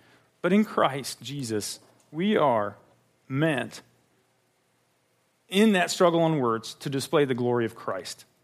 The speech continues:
So let me get into this so you can see what I'm talking about. So here we've seen that God was the first one to speak, and he gave man his words and the ability to join with him in giving life through his words.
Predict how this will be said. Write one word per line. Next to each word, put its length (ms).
So 180
let 220
me 120
get 180
into 200
this 180
so 100
you 80
can 100
see 160
what 120
I'm 100
talking 360
about. 340
So 340
here 180
we've 200
seen 400
that 280
God 420
was 100
the 80
first 400
one 160
to 80
speak, 560
and 140
he 60
gave 460
man 480
his 240
words 560
and 140
the 120
ability 420
to 100
join 480
with 220
him 240
in 200
giving 280
life 360
through 260
his 160
words. 420